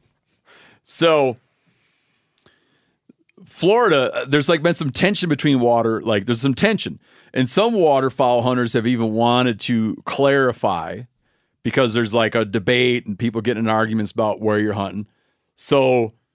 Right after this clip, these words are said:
some hunters wanted to, you know, some people in the non-hunting community and some people in the hunting community have sought to clarify what is the restricted area.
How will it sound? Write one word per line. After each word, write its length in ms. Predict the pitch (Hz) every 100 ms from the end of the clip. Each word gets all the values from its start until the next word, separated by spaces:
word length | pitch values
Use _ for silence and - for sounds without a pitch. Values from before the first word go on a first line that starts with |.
| _ _
some 220 | - 127
hunters 360 | 117 165 160 113
wanted 340 | 123 117 113
to, 300 | 110 107 110
you 120 | 101 113
know, 140 | 107
some 380 | 107 139 143 131
people 320 | 135 120 123
in 60 | 110
the 80 |
non-hunting 540 | 110 131 143 131 131 120
community 340 | 117 127 117
and 100 | 107
some 160 | - 113
people 220 | 120 104
in 60 | 101
the 60 |
hunting 240 | 117 143 120
community 360 | 110 101 101
have 140 | 101 95
sought 360 | - 110 107
to 80 | -
clarify 640 | - 139 151 131 110 98
what 300 | 104 101 107
is 140 | 110 104
the 80 | 110
restricted 460 | 113 - 190 -
area. 340 | 101 85 78